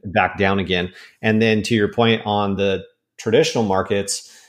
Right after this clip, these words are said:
whatever happens there is gonna dictate very quickly over to Bitcoin, right? There's, like, a twenty-four <laughs> hour period between whatever happens in,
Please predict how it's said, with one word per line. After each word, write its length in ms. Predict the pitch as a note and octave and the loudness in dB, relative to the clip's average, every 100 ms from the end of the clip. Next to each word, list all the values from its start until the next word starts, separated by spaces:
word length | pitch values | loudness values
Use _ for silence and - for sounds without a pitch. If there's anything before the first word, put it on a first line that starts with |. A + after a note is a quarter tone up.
| _ _ _ _ _ _ _ _ _ _ | _ _ _ _ _ _ _ _ _ _
whatever 560 | C3+ A#2 A2+ B2 C3 B2+ | -16 -6 0 4 4 6
happens 320 | B2+ B2+ A2 | 4 4 2
there 220 | A2 C3+ | 4 4
is 80 | C#3 | 4
gonna 180 | B2 A2+ | 2 -2
dictate 500 | G2 A#2 - A2 F#2+ | 0 -2 0 -2 0
very 220 | A#2+ A#2 | 4 4
quickly 380 | - A#2+ - A2 | 2 -6 -2 0
over 120 | G#2 | 2
to 80 | G2 | 0
Bitcoin, 480 | G#2+ A2 - F#2+ F#2 | 0 -2 -2 -6 -4
right? 200 | G2 G#2+ | -4 -2
There's, 160 | G#2 | -2
like, 140 | G2+ G2+ | -2 -2
a 60 | |
twenty-four 540 | F#2+ - A2+ A2 C#3 C#3+ | -4 -6 -6 -2 0 2
<laughs> 20 | |
hour 280 | C#3 B2 A2 | 4 2 2
period 400 | B2+ A#2 A2 G2 | 2 0 0 -2
between 360 | G#2 A#2+ G#2+ | -4 -4 -2
whatever 320 | G2+ A2 A#2 A2+ | 2 2 4 4
happens 380 | A#2 A#2+ A2+ | 2 2 0
in, 300 | A2 A2 G#2+ | 0 0 -2